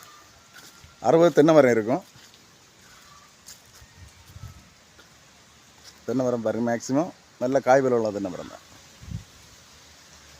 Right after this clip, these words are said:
இதை தோப்பாட்டோ இன்வெஸ்ட் பண்ணுறதாட்ட இருந்தாலும்,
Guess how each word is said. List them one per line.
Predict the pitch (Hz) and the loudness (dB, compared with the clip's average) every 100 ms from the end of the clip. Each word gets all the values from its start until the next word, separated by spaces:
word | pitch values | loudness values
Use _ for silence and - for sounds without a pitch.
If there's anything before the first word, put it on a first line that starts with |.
| - - - - - - - - - - - - - - - - - - - - - - - - - - - - | -20 -20 -20 -20 -20 -20 -20 -20 -20 -20 -20 -20 -20 -20 -20 -20 -20 -20 -20 -20 -20 -20 -20 -20 -20 -20 -20 -6
இதை | 123 120 | -6 0
தோப்பாட்டோ | 151 147 147 139 160 170 - - - - - - - - - - | 0 2 2 4 2 0 -14 -20 -20 -20 -20 -20 -20 -20 -20 -4
இன்வெஸ்ட் | 139 151 147 | 0 2 2
பண்ணுறதாட்ட | 135 139 127 123 | 2 4 4 0
இருந்தாலும், | 127 120 139 | 2 2 2